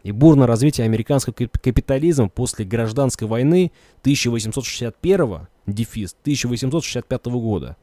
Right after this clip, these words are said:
Это война федера-, федералистов и конфедералистов, то есть севера и юга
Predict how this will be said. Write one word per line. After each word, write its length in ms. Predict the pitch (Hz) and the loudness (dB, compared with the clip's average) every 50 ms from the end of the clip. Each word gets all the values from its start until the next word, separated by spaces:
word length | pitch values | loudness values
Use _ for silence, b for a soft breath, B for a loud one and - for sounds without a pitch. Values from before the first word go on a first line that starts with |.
| _ _ _ _ _ _ _ _ _ _ _ | _ _ _ _ _ _ _ _ _ _ _
Это 400 | - 110 107 - - 117 110 107 | -8 -8 -6 -2 0 0 0 0
война 400 | 98 98 117 127 135 139 127 107 | 0 2 2 4 4 4 4 2
федера-, 600 | 98 - - 113 107 123 135 160 180 180 135 - | -2 -6 -8 -6 -4 0 2 2 2 2 0 -2
федералистов 640 | 107 - 117 107 120 123 139 165 190 196 - - - _ | -4 -6 -4 -2 0 0 0 0 0 -2 -4 -4 -8 _
и 160 | 135 143 139 | -2 -2 -2
конфедералистов, 840 | - - - 151 143 123 101 - 110 95 101 98 98 101 95 - | -2 0 4 4 4 4 2 -2 -6 -6 -6 -6 -6 -6 -8 -10
то 60 | - 92 | -10 -14
есть 100 | - - | -14 -12
севера 380 | - - 160 160 143 139 123 | -8 -6 -6 -4 -4 -4 -6
и 120 | 117 - 123 | -6 -6 -6
юга 440 | 123 120 120 104 104 92 82 82 | -4 -4 -4 -4 -4 -6 -8 -10